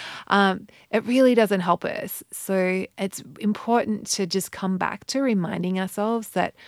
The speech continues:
you are, I am doing enough. I am, and I am enough. I have enough. I do enough. Like, there's enough. Um, I'm listening to myself enough. Like, there is enough. Like, whatever we're doing, it is enough.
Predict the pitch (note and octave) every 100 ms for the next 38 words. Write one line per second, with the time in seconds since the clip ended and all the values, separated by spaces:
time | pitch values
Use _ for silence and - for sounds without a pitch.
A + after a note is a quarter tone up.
0 | - - _ - G3 - F#3+ G3 G3 G3
1 | F#3 F#3+ F#3 F3+ - F3+ - - - F3
2 | - - F#3 F#3+ F#3 F#3 F#3+ F#3 - G3
3 | - F#3+ A3 G#3+ F3+ F#3 F3+ F3+ F3+ E3+
4 | F3+ F#3 F3+ E3+ - E3+ - E3+ F#3 F3
5 | E3 F3+ F3+ F3+ F#3+ F#3+ F#3 F3+ F#3 -
6 | _ - - _ _ _ _ - F3+ E3
7 | - F3+ F#3 F#3+ G3+ G3 G3 F3+ F3 G3+
8 | - F3 E3+ - - - - - - _
9 | - F#3 F#3+ F#3 - _ _ - A3 G#3+
10 | G3 - E3+ D#3+ - - - - - -
11 | - F3+ - F#3 F3+ F#3+ F#3+ F3+ E3+ E3+
12 | G#3 C#4+ B3 E3 G3 E3+ - - - -
13 | -